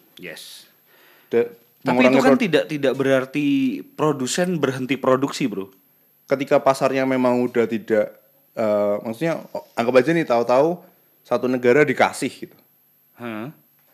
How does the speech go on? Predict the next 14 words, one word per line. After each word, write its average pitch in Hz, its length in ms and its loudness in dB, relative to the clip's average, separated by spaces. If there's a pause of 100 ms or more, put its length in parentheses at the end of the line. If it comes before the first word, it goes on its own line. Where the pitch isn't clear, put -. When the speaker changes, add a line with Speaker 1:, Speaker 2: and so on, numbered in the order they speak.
(420)
Speaker 2:
Yang 110 260 -4
sebelumnya 120 480 0 (300)
produsen 113 580 -2
itu 113 320 -4 (300)
memproduksi 113 640 -4
seratus, - 640 -4 (1120)
eh, 113 200 2
ketika 110 680 0 (240)
semua 113 480 -4
warga 117 400 0
di 113 160 -8
Indonesia 110 480 -2
mungkin 117 220 -4
ya 113 80 -6